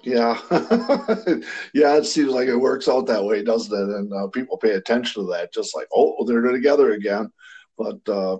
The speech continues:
most, most, uh, most of the time they, uh, they're professional about it.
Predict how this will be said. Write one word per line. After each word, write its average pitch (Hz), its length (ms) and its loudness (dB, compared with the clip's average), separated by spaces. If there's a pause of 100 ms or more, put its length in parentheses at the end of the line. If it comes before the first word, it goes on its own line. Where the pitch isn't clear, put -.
(140)
most, 139 280 0
most, 139 400 -2
uh, 107 280 2
most 120 340 -2
of 98 60 -8
the 98 100 -4
time 92 360 -8
they, 92 260 -6
uh, 87 360 -10
they're 90 220 -2
professional 82 640 -6
about 78 320 -12
it. - 80 -16